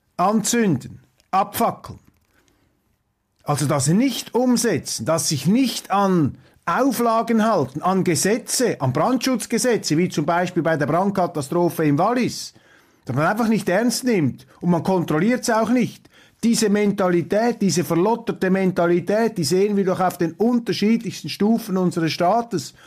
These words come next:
und zuletzt, nicht zuletzt, ganz oben oder bei den ehemaligen, die da als Chef- und Spitzenbeamten gewirkt haben. Dann ist mir noch aufgefallen im Sonntagsblick die Kolumne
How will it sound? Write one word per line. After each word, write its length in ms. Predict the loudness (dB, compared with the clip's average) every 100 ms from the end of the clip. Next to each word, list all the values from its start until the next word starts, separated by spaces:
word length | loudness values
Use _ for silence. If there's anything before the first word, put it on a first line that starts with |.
| -20 -12
und 300 | -2 0 0
zuletzt, 560 | 0 2 2 0 -4 0
nicht 280 | 0 0 -2
zuletzt, 680 | 0 0 0 -2 -10 -12 -20 _ _ _ _ _ _ _ _
ganz 340 | -2 0 0 0
oben 560 | 0 0 0 -2 -4 -10 -2
oder 460 | -2 0 0 -2 -6 _
bei 140 | -2 0
den 180 | 0
ehemaligen, 840 | 0 0 2 2 2 2 0 0 0
die 140 | 0
da 220 | 0 2 2
als 360 | 2 -2 -8 -14 -20 -20 -20 -8
Chef- 380 | -2 0 0
und 100 | -2
Spitzenbeamten 1200 | -2 -2 -2 -4 -4 0 2 0 -2 0 0 0 -4 -18 -8
gewirkt 480 | -2 2 2 0 -2
haben. 260 | -2 -2 -8 -20 _ _
Dann 140 | 0
ist 120 | 0
mir 60 | 0
noch 140 | 0
aufgefallen 640 | 0 0 -2 -2 0 2 2
im 80 | 2
Sonntagsblick 840 | 2 0 0 -4 -2 -2 0 -2
die 100 | -6
Kolumne 640 | -2 0 2 2 2 -2